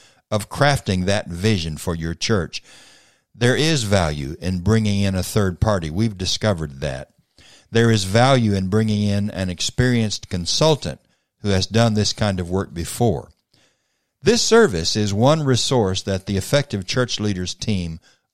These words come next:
offers to church leaders. When we contract with a church,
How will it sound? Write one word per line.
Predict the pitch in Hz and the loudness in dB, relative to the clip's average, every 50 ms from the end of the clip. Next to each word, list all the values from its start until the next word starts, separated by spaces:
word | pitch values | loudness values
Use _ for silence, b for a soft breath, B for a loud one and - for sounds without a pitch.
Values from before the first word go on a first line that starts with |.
| - | 0
offers | 123 135 139 131 - - 92 90 - | 2 2 2 2 0 -2 -4 -4 -4
to | - - 85 | -6 -8 -10
church | - - - 110 101 - - - | -6 -4 -2 -2 -2 -2 -4 -2
leaders. | 104 104 80 76 71 73 - B B B B B B | -2 -2 -2 -2 -6 -8 -10 B B B B B B
When | B 120 127 147 | B -2 0 2
we | 185 214 | 2 2
contract | 208 - - 185 208 214 180 - - 92 80 85 87 - | 2 0 0 2 2 2 0 0 -2 -2 0 -2 -4 -6
with | - 92 90 - | -6 -6 -6 -6
a | 90 | -8
church, | 82 - - 113 110 92 90 - - - | -8 -4 -2 -2 -2 -2 -4 -6 -12 -16